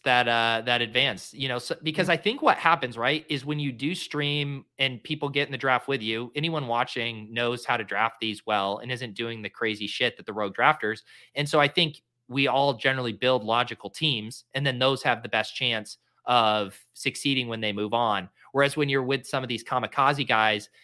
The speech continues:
Speaker 1: they're s-, taking the one-off scratches and then increasing their odds of advancing. But man, like, tabbing through some of my gauntlet pods, it's really fun. I found one Spags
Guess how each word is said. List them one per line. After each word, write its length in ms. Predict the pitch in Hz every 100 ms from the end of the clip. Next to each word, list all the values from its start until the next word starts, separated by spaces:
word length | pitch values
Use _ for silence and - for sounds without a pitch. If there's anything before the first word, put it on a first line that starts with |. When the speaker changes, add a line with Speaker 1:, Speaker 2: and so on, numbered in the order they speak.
| -
Speaker 1:
they're 100 | 120
s-, 140 | -
taking 400 | - 151 143 127
the 80 | 117
one-off 400 | 110 120 113 104
scratches 760 | - 120 123 123 120 107 101 -
and 160 | 131 120
then 360 | 110 107 104 117 _ _ -
increasing 460 | 139 - 156 151
their 160 | 135 110
odds 300 | 107 104 98
of 100 | 95
advancing. 500 | 90 98 98 - 90 - - -
But 100 | 151
man, 200 | 151 139
like, 160 | 131 -
tabbing 360 | 143 143 180
through 120 | 180
some 140 | 160 147
of 40 |
my 80 | 131
gauntlet 420 | 104 107 110 127
pods, 280 | - 131 127
it's 180 | 156 147
really 220 | 120 113
fun. 240 | - 110 104
I 120 | 147
found 280 | 170 196 165
one 180 | 127 139
Spags 440 | - 151 160